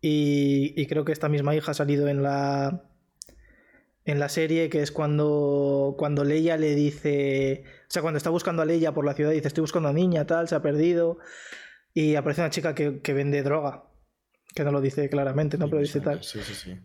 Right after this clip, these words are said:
Speaker 1: Y, y le dice, "Yo también soy
Speaker 2: Ah,
Speaker 1: la
Speaker 2: pero
Speaker 1: hija
Speaker 2: es,
Speaker 1: de
Speaker 2: es una
Speaker 1: alguien".
Speaker 2: adolescente.
Speaker 1: Sí, sí, sí, sí. O
Speaker 2: Como
Speaker 1: sea,
Speaker 2: con el pelo que parece de repente del sexto sen-, eh, sexto sentido, ¿no? El, el quinto elemento.
Speaker 1: Sí, sí, una
Speaker 2: Pelo
Speaker 1: chica con
Speaker 2: rosa.
Speaker 1: el pelo rosa, sí, como
Speaker 2: Sí.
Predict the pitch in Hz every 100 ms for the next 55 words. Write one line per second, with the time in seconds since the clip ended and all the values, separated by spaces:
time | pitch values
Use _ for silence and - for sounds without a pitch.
0 | _ 165 165 156 151 147 170 151 147 151
1 | 139 156 165 156 151 147 135 135 151 139
2 | 135 135 131 143 113 95 113 147 - -
3 | - _ _ - 208 214 196 202 220 202
4 | - - 180 165 156 147 113 123 117 110
5 | 101 107 113 131 117 110 110 107 104 104
6 | 98 95 95 92 92 107 - 110 87 -
7 | 80 90 90 92 95 - 90 104 90 90
8 | 80 - - - 90 - 92 98 98 117
9 | - - - - 196 208 196 156 151 180
10 | 165 160 160 156 151 180 202 - - 196
11 | 170 143 139 139 139 143 147 -